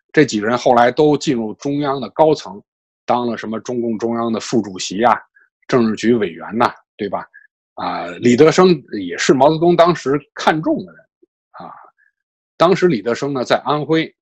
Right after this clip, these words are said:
啊，啊，这个跟造反派，啊，跟他们，啊，平息造反这些东西呢，这事情上毛泽东比较，啊，呃，比较青睐，觉得李德生干得不错，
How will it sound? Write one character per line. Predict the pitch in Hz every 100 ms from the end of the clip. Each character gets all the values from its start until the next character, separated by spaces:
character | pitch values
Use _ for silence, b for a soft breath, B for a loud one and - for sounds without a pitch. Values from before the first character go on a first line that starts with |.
| _ - 90
啊， | 80 - - _ _ _ _ _ _ _ _ _ _ _ _ - _ - -
啊， | - -
这 | - 101
个 | -
跟 | 120
造 | 123 143
反 | 110 101
派， | 139 120 - -
啊， | - -
跟 | 107
他 | 113 117
们， | 110 98 b b _ _ _
啊， | - - - - -
平 | - 131
息 | - 143
造 | 147 113
反 | - - _
这 | -
些 | 98 104
东 | 117 110
西 |
呢， | 98 92
这 | 165 147
事 | - 151
情 | 131
上 | 113 101 90 95
毛 | 104 131
泽 |
东 | 147 147 -
比 | 113 139
较， | 95 80 _ b b b _ -
啊， | 104 107 98
呃， | 92 85 _ _ - - - -
比 | 143
较 | 165 -
青 | - 220
睐， | 220 - -
觉 | 123
得 | 139 135
李 | 110
德 | 95 131
生 | 165
干 | 165 160
得 | 117
不 | 160
错， | -